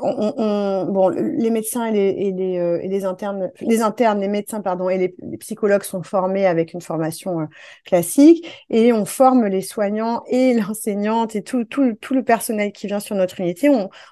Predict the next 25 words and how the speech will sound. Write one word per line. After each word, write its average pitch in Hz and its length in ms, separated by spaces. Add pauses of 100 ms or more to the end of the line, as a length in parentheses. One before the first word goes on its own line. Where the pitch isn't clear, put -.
(100)
on 226 80
les 208 140
forme 254 500 (280)
à 196 120
bien 233 200
comprendre 240 360
ce - 40
que - 60
c'est 220 160
que 220 60
la 202 100
T 208 100
C 190 140
C. - 180 (380)
Alors, 190 320 (640)
euh, 190 160
c-, - 220
cette 262 220
thérapie 247 320
cognitive 233 440
et 220 80
comportementale, 220 720
elle 196 140
est 196 60
vraiment 233 400